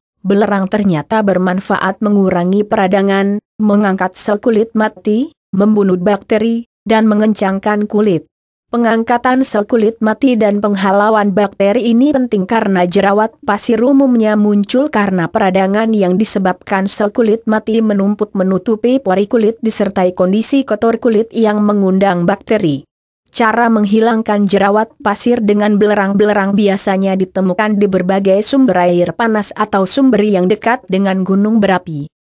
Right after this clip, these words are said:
Di Indonesia cukup mudah menemukan belerang. Anda dapat mengoleskan air hangat yang mengandung belerang pada kulit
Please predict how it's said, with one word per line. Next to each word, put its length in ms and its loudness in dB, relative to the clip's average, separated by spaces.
Di 160 -2
Indonesia 640 0
cukup 400 -2
mudah 320 0
menemukan 640 0
belerang. 480 -2
Anda 320 0
dapat 480 -2
mengoleskan 720 -2
air 240 2
hangat 480 -2
yang 240 0
mengandung 640 2
belerang 320 0
pada 400 0
kulit 320 0